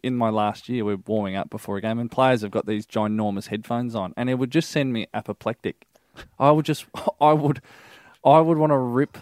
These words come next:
those things off their head because it, to me, and I had to sort of acknowledge, okay, well, this times are, the times are a-changing,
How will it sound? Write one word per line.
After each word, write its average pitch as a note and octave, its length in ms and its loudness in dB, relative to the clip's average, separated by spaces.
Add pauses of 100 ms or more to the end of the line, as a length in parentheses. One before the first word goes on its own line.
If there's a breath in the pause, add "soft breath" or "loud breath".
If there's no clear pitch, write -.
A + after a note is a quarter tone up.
those B2+ 320 0
things A#2 260 -4
off A2 200 -2
their G#2+ 160 -4
head G#2 280 -6 (300)
because C3 300 -2
it, - 100 -2 (160)
to C#3+ 140 0
me, C3+ 580 4 (400 soft breath)
and A#2+ 140 0
I A2+ 120 2
had A#2 180 -2
to A2+ 100 0
sort G#2 200 -2
of G2 80 -2
acknowledge, F#2+ 540 -6
okay, F2+ 300 -8
well, F2+ 240 -10
this - 300 -12
times G2+ 440 -2
are, F#2+ 60 -12 (720)
the G2 100 -4
times G2+ 380 -2
are F#2 80 0
a-changing, F#2 680 -8